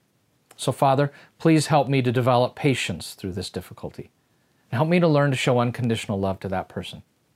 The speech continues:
You're the epitome of unconditional love, but I really struggle in that area.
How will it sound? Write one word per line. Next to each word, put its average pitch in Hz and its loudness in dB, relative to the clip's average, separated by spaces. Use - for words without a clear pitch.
You're 139 2
the 131 2
epitome 127 0
of 98 -2
unconditional 101 -4
love, 85 -10
but 120 0
I 120 2
really 113 2
struggle 98 -4
in 92 -4
that 95 -6
area. 80 -8